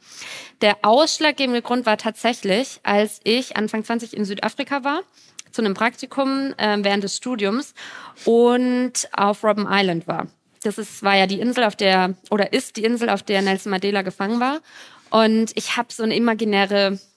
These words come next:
Bucketlist, sag ich mal, immer in meinem Kopf gehabt. Und da stand drauf, ich möchte einmal bei einem, äh, nach, ähm, bei einem Wettbewerb für junge Journalisten mitmachen. Hatte bis zu dem Zeitpunkt aber gar keine Erfahrung in dem Bereich.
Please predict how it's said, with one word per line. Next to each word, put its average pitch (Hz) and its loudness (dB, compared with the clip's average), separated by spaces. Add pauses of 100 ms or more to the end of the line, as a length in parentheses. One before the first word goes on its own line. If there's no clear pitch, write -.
Bucketlist, 190 -4
sag 185 2
ich 185 -6
mal, 190 -2
immer 185 -2
in 175 -2
meinem 175 -6
Kopf - -6
gehabt. 180 -4
Und 196 -2
da 196 0
stand 196 -2
drauf, 202 2 (260)
ich - -6
möchte 226 -2
einmal 208 2
bei 196 -2
einem, 190 0 (560)
äh, 196 0
nach, 190 0
ähm, 190 -2
bei 196 -2
einem 180 0
Wettbewerb 185 -2
für 180 -2 (100)
junge 196 0
Journalisten 180 0
mitmachen. - -6 (760)
Hatte 226 -2
bis 208 -8
zu 208 -8
dem 196 -2
Zeitpunkt 202 -2
aber 180 -2
gar 190 -2
keine 190 -4
Erfahrung 180 0
in 175 0
dem 170 -2
Bereich. 165 -2